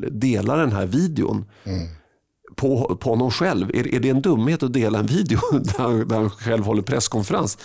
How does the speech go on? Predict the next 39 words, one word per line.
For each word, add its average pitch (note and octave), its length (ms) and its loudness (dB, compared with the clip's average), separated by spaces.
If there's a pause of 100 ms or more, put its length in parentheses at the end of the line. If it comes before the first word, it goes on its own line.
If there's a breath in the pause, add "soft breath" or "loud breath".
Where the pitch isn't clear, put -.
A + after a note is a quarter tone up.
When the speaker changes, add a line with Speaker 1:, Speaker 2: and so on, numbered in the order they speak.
(140 loud breath)
Speaker 1:
Om B2+ 240 0
det C3 60 4
var B2+ 100 2
en, B2 120 2 (560 loud breath)
liksom, A2+ 380 0
dold A#2 340 2
kamera E3 420 2
i - 20 0
hans, G#2 380 0
i - 60 -2
hans G#2+ 160 0
hem, A2+ 320 0
då C#3 100 2
kan A#3 100 -4
jag - 80 -2
förstå G2 260 -2
att, - 140 -6
att - 180 -4
det G2+ 80 0
var G2+ 140 0
dumhet G2 460 -2
att - 60 -8
dela - 260 -2
det. - 120 -2
Men, G#2 240 0 (560 loud breath)
eh, G#2 260 -2
att, - 280 -6
att G2+ 120 -4
dela, G2 600 0
<clears throat> - 140 -2
ja. A#2 320 0 (880 loud breath)
Men D3 180 4
i - 20 4
alla D#3 100 2
fall, B2 180 0 (420)
eh, B2+ 80 0
ett B2+ 320 2
litet E3 220 4
lackmust-, - 760 0